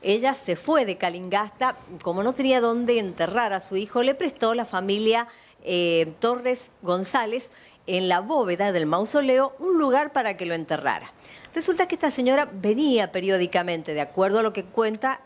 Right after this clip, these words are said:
Ángela, que es descendiente de los Torres González. Venía periódicamente. Hace cuatro años, Vigno le pidió la llave a esta familia para ir a ver a su hijo al cementerio.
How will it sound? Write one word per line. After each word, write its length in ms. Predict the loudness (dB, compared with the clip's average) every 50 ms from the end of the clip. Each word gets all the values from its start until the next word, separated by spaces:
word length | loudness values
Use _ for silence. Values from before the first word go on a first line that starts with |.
| -12 -4
Ángela, 540 | -4 -2 -2 -2 -6 -6 -4 -2 -2 -2 -2
que 200 | -2 -2 0 0
es 200 | 0 -2 -4 -4
descendiente 760 | -2 -2 -2 0 -2 -4 -2 0 2 2 2 2 0 0 0 2
de 280 | 2 2 2 2 0 0
los 240 | 0 0 0 0 0
Torres 300 | -2 -2 -2 -2 -4 -4
González. 580 | -4 -4 -4 -4 -2 0 0 0 -2 -6 -12 -12 -16 -18 -20 -20 -12 -4 -2
Venía 280 | 0 2 2 2 0 2
periódicamente. 840 | 0 0 0 0 0 -2 -2 -2 -2 -2 -2 -2 -6 -6 -6 -8 -6 -2 -2
Hace 220 | -2 -2 -2 -4
cuatro 280 | -4 -4 -2 0 0 0
años, 360 | 2 0 -2 -4 -8 -10 -12 -10 -4
Vigno 340 | 0 0 0 2 0 -2 -2 -4 -10 -20 -8 -2
le 120 | 0 0 0
pidió 400 | 2 0 2 4 4 4 4 4
la 160 | 2 0 0
llave 260 | 0 0 0 0 -2
a 40 | -4
esta 180 | -6 -8 -10
familia 500 | -6 -6 -4 -2 -2 -2 0 0 0 0 0 -4 -18 -16 -8 -2
para 340 | -2 0 0 0 -2 -4 -6 -8 -20 _ _ -20 _ _ _ _ -14 -6
ir 180 | -2 0 2 2
a 80 | 2
ver 320 | 0 -2 -2 -2 -4 -6 -6 -2
a 240 | -2 0 0 0 -2
su 180 | -2 0 0 0
hijo 260 | 0 0 0 2 2
al 180 | 2 0 -2
cementerio. 640 | -4 -4 -2 -2 -2 -2 2 2 0 2 2 -2 -4